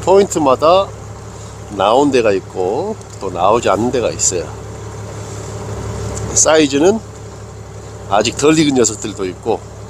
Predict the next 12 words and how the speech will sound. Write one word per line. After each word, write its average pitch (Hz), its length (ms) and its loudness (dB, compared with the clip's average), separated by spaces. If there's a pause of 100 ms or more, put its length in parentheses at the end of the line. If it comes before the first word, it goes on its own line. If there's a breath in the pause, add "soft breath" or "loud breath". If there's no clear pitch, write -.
(640)
큰 160 120 4
녀석은 139 560 4
한 143 140 0
번씩 143 240 4
나올 104 240 4
때마다, 95 540 0 (560)
네, 87 340 -4 (200)
탄성이 170 360 4
나오죠. 101 420 2 (240)
"우와, 92 720 -4
크다." - 300 2
이러면서. 95 440 0